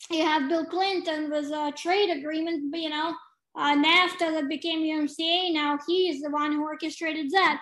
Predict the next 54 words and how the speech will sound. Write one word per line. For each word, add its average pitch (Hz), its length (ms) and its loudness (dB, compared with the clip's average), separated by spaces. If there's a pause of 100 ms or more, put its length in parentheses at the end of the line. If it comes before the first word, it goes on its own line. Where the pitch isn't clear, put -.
(260)
How 330 260 4
good 392 160 4
or 302 160 2
bad 381 260 4
it 349 120 0
is, 339 200 2
I 330 80 -4
mean, 320 180 -2
I 349 180 4
enjoy 302 420 2
it, 349 200 0
but 330 140 0
in 330 100 -2
reality 349 580 2
of 330 120 2
it, 339 100 -2 (320)
it 302 100 -6
was 330 160 2
already 349 360 6
meant 330 400 2
to 302 80 -4
create 330 360 -2
a 320 60 -2
certain 311 320 0
type 302 300 0
of, 269 200 -2
you 302 160 0
know, 302 240 0 (120)
force 320 500 2
and 294 220 -2
influence 320 600 -2
on 302 120 -4
certain 302 280 0
topics, 349 520 2 (400)
and 381 120 0
it 330 120 0
just 392 180 2
continues. 392 480 2
Now 311 200 4
we 330 200 0 (300)
have 330 160 2
cyber 370 420 2
influence. 320 380 0
I 311 80 0
don't 320 120 0
know 330 120 0
what's 330 240 0
next. 381 560 -2
Space 330 360 -2
influence, 392 460 -4
I 370 80 0
guess, 359 220 -2
will 370 140 -4
be 349 340 0